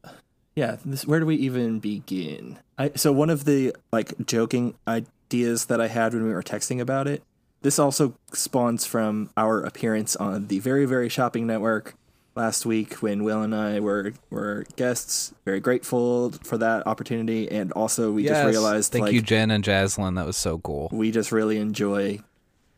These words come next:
Speaker 1: I, I, it, it feels, like, uh, insincere to call it press, but, like, just talking about the things that we make with people who think those things are cool.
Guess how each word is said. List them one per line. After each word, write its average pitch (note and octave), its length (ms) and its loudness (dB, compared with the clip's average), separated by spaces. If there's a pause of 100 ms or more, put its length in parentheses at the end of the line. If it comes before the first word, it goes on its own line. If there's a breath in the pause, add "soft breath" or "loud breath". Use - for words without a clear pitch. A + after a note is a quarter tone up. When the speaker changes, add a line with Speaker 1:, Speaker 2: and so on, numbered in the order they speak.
(960)
Speaker 1:
I, A2+ 140 0 (420 loud breath)
I, B2 120 -2
it, C3+ 200 4
it C3 60 2
feels, D3+ 320 2
like, D3 280 2
uh, G#2 300 0 (380)
insincere A2+ 560 0
to G#2 80 -2
call G#2 220 0
it - 160 -4
press, - 440 -2
but, - 240 -2
like, G2+ 260 -2 (220)
just - 240 0
talking B2+ 300 0
about A2+ 180 0
the A2 100 -2
things A2+ 380 -2
that A2+ 140 -2
we A#2+ 160 0 (160)
make A2 440 -6
with A2 180 -4
people A#2+ 320 -4
who A2+ 300 -2
think - 380 -6
those G#2+ 180 0
things A2 220 -2
are F#2+ 80 -2
cool. C#3+ 400 -4